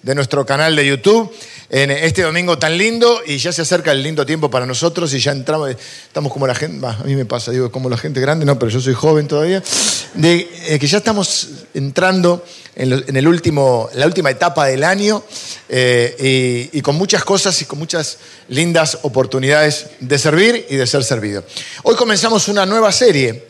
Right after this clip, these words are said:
eh, que, bueno, siempre celebramos, eh, o nos gusta en el mes de octubre celebrar o re-, o conmemorar, eh, la Reforma, ¿no? El, el, el, el, el origen, nuestros orígenes. Nosotros tenemos que conocer nuestros orígenes.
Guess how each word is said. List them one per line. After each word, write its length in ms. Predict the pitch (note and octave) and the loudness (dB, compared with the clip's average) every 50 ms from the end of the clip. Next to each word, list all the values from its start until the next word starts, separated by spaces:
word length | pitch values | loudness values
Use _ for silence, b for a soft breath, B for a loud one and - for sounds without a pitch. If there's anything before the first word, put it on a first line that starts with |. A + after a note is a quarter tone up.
| B B B B B B | B B B B B B
eh, 220 | - - F#2 - - - B B B B B B B B - _ _ _ _ | -10 -10 -10 -10 -12 -16 B B B B B B B B -20 _ _ _ _
que, 420 | - F#3 F#3+ G3 G3 G3+ G3+ G3+ G3 F#3+ - - - G#3+ A3 A#3 | -4 0 0 2 2 2 2 0 -2 -4 -10 -20 -20 -20 -4 0
bueno, 280 | C#4 C#4 B3 A#3 A#3+ A3+ - - - - _ _ _ _ _ - - - - - _ - - _ _ _ _ _ _ _ _ _ _ _ | 2 2 4 2 0 -2 -8 -20 -20 -20 _ _ _ _ _ -14 -14 -14 -14 -20 _ -20 -20 _ _ _ _ _ _ _ _ _ _ _
siempre 320 | - - G3 G3+ E3+ - | -2 -2 -2 0 0 -2
celebramos, 680 | D#3 - D#3 D3 C#3 D3 D3+ D#3+ E3 D#3+ D#3 C#3+ - - - - | -2 0 0 2 2 2 2 2 2 2 0 0 -2 -6 -10 -14
eh, 160 | - D#3 B2+ | -10 -6 -6
o 160 | - A#2+ A#2+ B2+ | -2 -2 0 0
nos 100 | A#2+ A2+ | 0 4
gusta 360 | D3 F#3+ E3+ - - D3+ C3+ | 4 4 4 4 2 2 2
en 60 | B2+ | 2
el 120 | B2 A#2+ | 0 0
mes 120 | A#2 C#3+ C#3+ | 0 2 2
de 80 | C#3+ | 2
octubre 300 | C3 C3 - E3 D#3 D3 B2+ | 0 2 2 2 4 4 2
celebrar 680 | A#2+ - B2+ A#2+ A#2+ C3+ C#3+ C#3+ C#3 C#3 - - - - - - _ _ _ - _ _ _ _ - - - | 0 0 0 2 4 4 4 4 4 0 -4 -12 -20 -20 -20 -20 _ _ _ -20 _ _ _ _ -16 -8 -6
o 80 | A2+ | -6
re-, 200 | A#2 G2+ A#2+ A#2+ - | -4 -2 -4 -4 -4
o 100 | A2+ A#2 | -6 -4
conmemorar, 580 | - C3 B2+ A#2+ A2 A#2 B2 C#3+ D3 C#3+ C3 B B B B B B | -4 -4 -6 -4 -6 0 2 2 0 0 -2 B B B B B B
eh, 640 | - A2 A2 A2 G#2+ G#2 G#2 G#2 G#2 - - - - B B B B _ | -6 -2 -2 0 0 0 -2 -4 -6 -10 -14 -16 -20 B B B B _
la 160 | A2+ A2+ A#2 | -4 -4 0
Reforma, 680 | B2 C#3 C3 - G#3+ A3 G3+ F#3 E3+ E3+ F3+ G3+ G#3 - | 0 -2 2 4 4 6 6 4 2 0 -2 -2 -4 -10
¿no? 180 | - C3+ C#3 E3+ | -8 -6 -4 -2
El, 160 | F#3+ D3+ B2 | -2 -2 -2
el, 160 | A2+ A2+ A#2 | -4 -4 -4
el, 240 | A#2+ A2+ G#2+ A2 A2+ | -6 -6 -6 -6 -8
el, 380 | - - B2 A#2 G#2+ G#2+ A2 A2 B B B B B B B B _ | -8 -8 -6 -6 -6 -8 -10 -14 B B B B B B B B _
el 140 | - - A#2 B2 | -12 -2 0 0
origen, 760 | B2+ D#3+ A3+ G#3 - - - E3 C#3 B2 B2 A#2 A2+ A#2 | 2 2 0 0 -2 -2 -2 -4 -4 -4 -6 -10 -10 -4
nuestros 380 | B2+ C3+ D3 - F3 D3+ C3 - | -2 -2 -2 -2 -4 -4 -2 -2
orígenes. 480 | C#3+ D#3+ A3+ G#3+ C#3 - D3 A#2+ A#2 B2 | -2 -2 0 -2 -2 -2 -4 -4 -4 -6
Nosotros 480 | D3 D#3 D3+ F3 A3+ B3 A#3+ - - | -6 -6 -4 -4 -4 -4 -4 -12 -8
tenemos 260 | - F#3 G3 G#3 G3+ | -6 -6 -2 -2 -2
que 60 | G3 - | -2 -2
conocer 340 | E3 C#3+ C#3 - - G3 | -2 -2 0 2 2 2
nuestros 380 | D#3+ C#3+ B2 - - B2 A2 - | 2 2 -6 -6 -6 -6 -4 -4
orígenes. 500 | B2 A2+ A#2+ A2+ G#2 - G#2+ G2+ G2+ G2+ | -4 -4 -4 -6 -8 -8 -10 -10 -12 -14